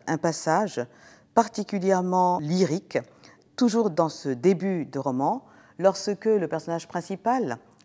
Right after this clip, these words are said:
l'homme de la ville, observe le paysage à travers les reflets dans la vitre d'une femme qui partage le compartiment. Sur le fond,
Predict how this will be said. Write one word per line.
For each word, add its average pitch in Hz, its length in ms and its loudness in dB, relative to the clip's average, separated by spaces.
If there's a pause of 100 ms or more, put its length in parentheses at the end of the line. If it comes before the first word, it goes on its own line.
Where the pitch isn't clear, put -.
l'homme 160 340 2
de 147 80 0
la 135 140 0
ville, 180 420 -6 (360)
observe 202 760 0
le 165 140 -4
paysage 170 680 -2 (300)
à 185 100 2
travers 214 680 0
les 165 220 -2
reflets 185 460 -2
dans 160 100 0
la 147 140 0
vitre 156 440 -8 (420)
d'une 170 280 0
femme 185 480 2
qui - 180 -8
partage 175 600 0 (100)
le 170 200 -2
compartiment. 147 680 -6 (1700)
Sur 226 180 2
le 220 120 6
fond, 262 420 0